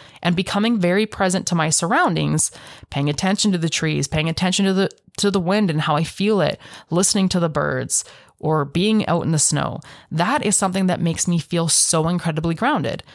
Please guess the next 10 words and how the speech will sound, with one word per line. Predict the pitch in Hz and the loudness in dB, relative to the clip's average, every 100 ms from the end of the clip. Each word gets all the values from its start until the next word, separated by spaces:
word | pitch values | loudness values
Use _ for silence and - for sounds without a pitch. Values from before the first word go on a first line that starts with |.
| - - | -10 0
Another | 196 214 269 370 | 2 4 2 0
thing | - 175 | 0 0
that | 165 151 | 0 0
makes | 147 - | 0 2
me | 247 359 | 2 2
feel | 180 147 | 0 0
extremely | 135 - 139 135 | -2 -2 -2 0
grounded | 135 127 151 | 0 0 0
is | - 170 | 0 0
actually, | 151 180 - 247 | 0 0 0 -2